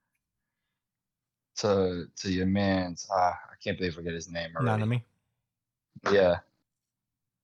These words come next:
Speaker 1: Masamichi, yeah.
Speaker 2: Oh, Masamichi, yeah.
Speaker 1: Yeah, yeah, yeah. And, um, I knew. I knew. Right then and there.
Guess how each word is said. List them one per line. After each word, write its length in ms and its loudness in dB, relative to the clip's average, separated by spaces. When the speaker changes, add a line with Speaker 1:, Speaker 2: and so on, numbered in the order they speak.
Speaker 1:
Masamichi, 760 2
yeah. 320 2
Speaker 2:
Oh, 120 -4
Masamichi, 600 -10
yeah. 100 -14
Speaker 1:
Yeah, 360 6
yeah, 220 4
yeah. 520 2
And, 380 4
um, 560 4
I 120 4
knew. 280 4
I 100 0
knew. 320 2
Right 200 0
then 140 2
and 180 2
there. 320 -2